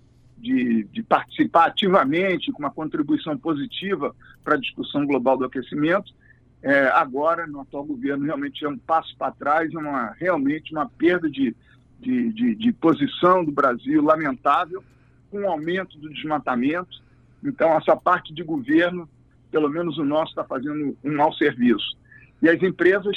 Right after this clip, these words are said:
têm buscado fazer a sua parte, algumas mais, evidentemente, outras menos. Tem uma aí o chamado E S G, né, que é o, a questão ambiental, social e governança, e essas coisas são todas ligadas.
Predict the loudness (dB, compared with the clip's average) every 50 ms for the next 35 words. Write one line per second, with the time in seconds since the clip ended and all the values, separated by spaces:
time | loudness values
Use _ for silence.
0 | -4 -2 0 2 2 2 2 -2 -4 -6 -2 0 2 4 4 2 0 -2 -6 -8
1 | -10 _ _ _ -18 -4 0 0 0 2 2 0 0 0 0 0 -2 -2 0 0
2 | 0 0 0 0 -4 -10 -20 -20 -20 _ _ 2 2 2 2 2 0 0 0 0
3 | 0 2 2 2 2 2 0 -4 -6 -6 -6 -8 -8 -10 -10 -10 -10 -8 -8 -8
4 | -8 -6 -4 -4 -2 -2 -2 -2 -2 -2 0 0 2 4 4 2 2 0 -4 -12
5 | -14 -14 -16 _ _ _ _ _ _ _ _ -8 -6 -4 -2 0 2 2 4 4
6 | 2 2 2 0 -4 -6 -10 -6 -4 -2 0 0 0 0 0 0 0 2 2 0
7 | 0 -2 -8 -12 -8 -6 -4 -2 -2 -2 -2 -4 -4 -4 -4 -2 0 2 2 2
8 | 0 -2 -6 -8 _ -12 -10 -8 -6 -6 -2 0 2 2 4 4 4 2 2 2
9 | 2 2 4 4 2 0 -2 -2 -2 -2 0 2 4 4 6 4 4 4 2 2
10 | 2 2 2 2 0 0 2 0 0 0 0 -2 -6 -12 -18 -18 _ -18 -6 0
11 | 2 2 2 2 0 -2 0 0 0 0 0 0 -2 -4 -4 -4 -4 -2 -2 -2
12 | 0 0 -2 -2 -2 -2 2 4 4 4 4 2 0 -2 -4